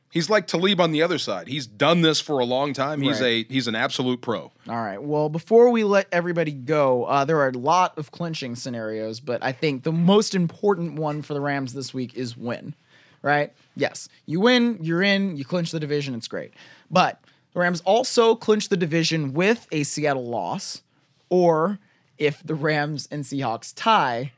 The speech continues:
Speaker 2: the Rams clinch the division. So
Speaker 1: Wow.
Speaker 2: that's something that's
Speaker 1: Has
Speaker 2: interesting.
Speaker 1: that ever happened when they do these scenarios?
Speaker 2: I don't know.
Speaker 1: Like when both teams tie? Has,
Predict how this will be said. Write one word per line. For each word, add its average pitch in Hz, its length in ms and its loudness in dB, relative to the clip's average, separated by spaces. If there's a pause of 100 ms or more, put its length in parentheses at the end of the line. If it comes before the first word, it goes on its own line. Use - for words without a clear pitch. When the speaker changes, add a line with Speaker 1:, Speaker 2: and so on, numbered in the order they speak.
(260)
Speaker 2:
the 147 100 -2
Rams 127 460 -4
clinch 117 380 -10
the 117 100 -10
division. 87 360 -16
So - 100 -10
Speaker 1:
Wow. 95 180 -2
Speaker 2:
that's - 440 -6
something 101 540 -8
that's 98 260 -8
Speaker 1:
Has - 80 -14
Speaker 2:
interesting. 156 360 -4
Speaker 1:
that 196 120 -2
ever 214 240 -2
happened 170 400 -6
when 151 100 -4
they 156 120 -2
do 151 160 -2
these 151 180 -6
scenarios? 139 680 -4 (340)
Speaker 2:
I 233 80 4
don't 294 140 0
know. 294 220 0
Speaker 1:
Like 143 200 2
when 135 140 0
both 147 240 2
teams 147 360 -2
tie? 117 600 -4
Has, 139 220 -8